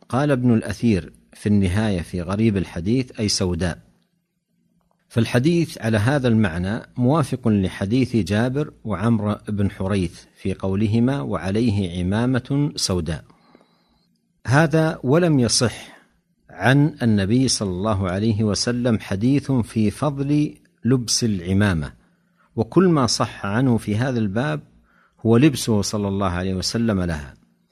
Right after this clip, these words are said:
وجميع ما يروى في فضل لبسها لا يصح،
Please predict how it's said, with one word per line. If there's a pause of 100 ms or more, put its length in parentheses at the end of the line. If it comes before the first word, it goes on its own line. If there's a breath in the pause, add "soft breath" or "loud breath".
(120)
وجميع
ما
يروى
في
فضل
لبسها
لا
يصح،